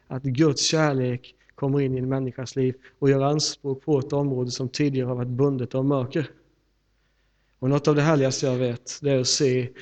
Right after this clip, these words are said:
hur mörkret får släppa ett område av en människas liv och så får personen upprättas där i Guds kärlek.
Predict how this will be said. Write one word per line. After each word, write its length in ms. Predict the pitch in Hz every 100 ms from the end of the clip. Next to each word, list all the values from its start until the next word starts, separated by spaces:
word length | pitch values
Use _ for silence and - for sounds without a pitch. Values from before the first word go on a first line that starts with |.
| -
hur 120 | -
mörkret 540 | 139 147 123 - 139 131
får 60 |
släppa 360 | 135 143 131 127
ett 120 | 120
område 340 | 135 127 120 123
av 80 |
en 60 | 123
människas 440 | 127 127 123 117
liv 120 | 131 127
och 80 |
så 80 | 127
får 100 | 127
personen 480 | 123 127 - 127 123
upprättas 540 | 135 - 120 - 120
där 320 | - 120 117 113 _ _ _ _ _ _ _ _ _ _ _
i 100 | 123
Guds 240 | 135 131 -
kärlek. 680 | 160 147 147 151 - -